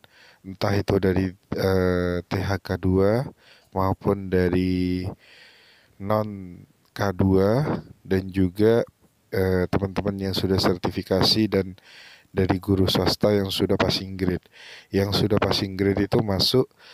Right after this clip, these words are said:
di kategori satu, teman-teman. Nah, untuk kategori dua ini, prioritas dua,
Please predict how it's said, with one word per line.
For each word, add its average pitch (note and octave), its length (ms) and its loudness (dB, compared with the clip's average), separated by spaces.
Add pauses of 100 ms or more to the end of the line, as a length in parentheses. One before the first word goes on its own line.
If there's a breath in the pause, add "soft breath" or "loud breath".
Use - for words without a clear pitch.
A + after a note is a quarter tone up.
(260 loud breath)
di G#2 560 2
kategori G2 560 2
satu, G2 400 2
teman-teman. F2+ 480 -6 (720 loud breath)
Nah, G2 160 0
untuk G#2+ 400 0
kategori G2+ 480 2
dua G2 320 4
ini, A#2 560 -2 (240)
prioritas G2 640 0
dua, A2+ 480 4